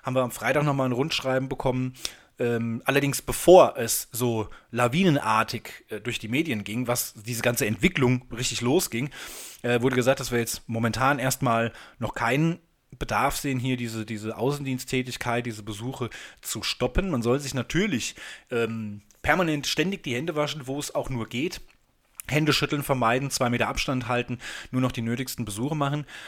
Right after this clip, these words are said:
Aber, ähm, es wird noch nicht komplett unterbunden. Jetzt, wie gesagt, nach dem, was jetzt am Wochenende alles noch abgelaufen ist, bin ich fast davon überzeugt, dass, äh,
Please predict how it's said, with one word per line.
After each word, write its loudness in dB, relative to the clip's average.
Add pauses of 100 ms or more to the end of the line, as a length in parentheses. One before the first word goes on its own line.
(140)
Aber, 2
ähm, -6
es -8
wird -4
noch 2
nicht -2
komplett 0
unterbunden. 2
Jetzt, -6
wie -4
gesagt, 4
nach -2
dem, 2
was 2
jetzt 0
am 0
Wochenende 4
alles -2
noch -2 (320)
abgelaufen 0
ist, -6
bin -6
ich -4
fast -2
davon -4
überzeugt, -2
dass, -8
äh, -6